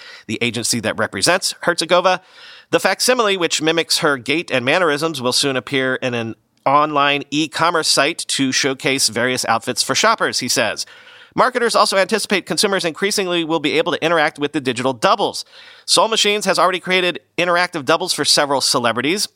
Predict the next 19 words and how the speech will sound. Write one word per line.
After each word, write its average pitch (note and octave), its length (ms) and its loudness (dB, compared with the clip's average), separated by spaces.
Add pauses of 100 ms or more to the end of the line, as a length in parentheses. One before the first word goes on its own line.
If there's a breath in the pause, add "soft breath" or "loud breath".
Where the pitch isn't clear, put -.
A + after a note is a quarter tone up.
(100)
As A#2+ 160 0
of A2 120 -6
last A2+ 260 0
month, C3 240 0
former B2 400 0 (340 loud breath)
N B2 140 -2
B A#2 140 0
A D#3+ 80 2
star C#3+ 360 0
Carmelo B2 520 0
Anthony E3 340 0
could C3+ 160 -4
follow D3 300 2
his C3+ 180 -2
autonomous C#3 480 0
digital B2+ 300 -2
personality C3 500 0
on A2+ 220 -2
Instagram, E3+ 600 0